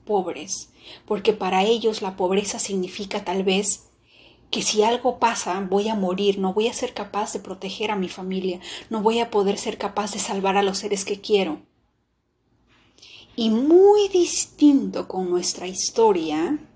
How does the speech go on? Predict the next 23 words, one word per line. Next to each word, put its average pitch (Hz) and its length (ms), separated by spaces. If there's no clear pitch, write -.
cuando 196 360
vino 240 280
España, 180 920
entre 190 320
comillas, 196 540
nos 180 160
conquistó, 202 720
nos 196 300
descubrió 190 920
y 233 140
nos 214 260
hizo 269 300
creer 190 720
de 190 80
alguna 196 400
manera 190 760
que 233 100
el 208 100
dinero 254 340
era 240 160
malo. 202 460
¿Por 202 200
qué? 254 300